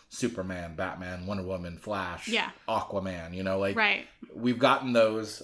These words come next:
Speaker 1: We're still gonna get more of those, but,
Speaker 2: Mm-hmm.
Speaker 1: like, we don't have to make them the focus. We can have this broad world and have them interact with each other.
Speaker 2: Yes.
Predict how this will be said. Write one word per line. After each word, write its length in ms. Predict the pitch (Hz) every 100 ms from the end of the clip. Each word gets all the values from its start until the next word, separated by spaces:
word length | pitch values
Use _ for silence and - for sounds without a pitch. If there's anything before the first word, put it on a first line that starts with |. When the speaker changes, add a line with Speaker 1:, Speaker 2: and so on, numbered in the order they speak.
| -
Speaker 1:
We're 240 | 110 120
still 260 | 123 - 165
gonna 160 | 139 120
get 160 | 117
more 260 | 110 110 107
of 120 | 92
those, 300 | 90 90 87
but, 120 | 120
Speaker 2:
Mm-hmm. 120 | 117 104
Speaker 1:
like, 160 | 98
we 120 | 98 107
don't 200 | 117 101
have 200 | 104 104
to 60 |
make 240 | 101 101 85
them 280 | 98 95 92
the 220 | 92 87
focus. 760 | - - - 98 - - -
We 120 | 95 98
can 160 | 104
have 180 | 90 90
this 260 | 90 87 - _ - 92
broad 560 | 110 110 101 101 92 92
world 440 | 95 92 82 82 - - -
and 160 | 87 85
have 180 | 87 85
them 140 | 87
interact 500 | 95 92 95 87 -
with 100 | 87
each 160 | 80 -
other. 300 | 80 71 - _
Speaker 2:
Yes. 500 | 220 - - - -